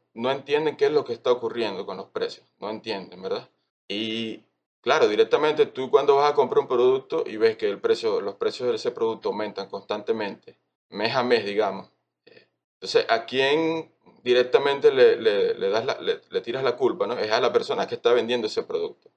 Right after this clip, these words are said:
Pero es como tú dices, esa persona que está vendiendo ese producto solamente forma parte de la cadena de comercialización de ese producto. Luego tienes todo lo que viene detrás, que es el transporte del producto,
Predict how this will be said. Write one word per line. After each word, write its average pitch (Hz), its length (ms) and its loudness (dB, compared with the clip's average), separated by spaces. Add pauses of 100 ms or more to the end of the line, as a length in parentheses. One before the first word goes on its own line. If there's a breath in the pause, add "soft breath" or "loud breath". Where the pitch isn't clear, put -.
(280)
Pero 85 140 -2
es - 60 -2
como 139 220 4
tú 123 120 2
dices, 113 400 0
esa 127 260 0
persona 123 500 2
que - 60 -8
está 107 180 -2
vendiendo 120 340 0
ese - 120 -4
producto 117 560 0
solamente 123 480 2
forma 139 540 0
parte 123 360 4
de 110 140 4
la 107 160 0
cadena 127 460 4
de 107 120 0
comercialización 110 840 0
de 117 80 -2
ese 101 140 -4
producto. - 480 -8 (340)
Luego 101 300 4
tienes 120 360 2
todo 110 240 6
lo 113 120 4
que 110 80 2
viene 110 200 4
detrás, 113 440 2
que 101 160 -4
es 104 100 -2
el 101 60 -12
transporte 107 480 0
del 104 160 -2
producto, 113 800 2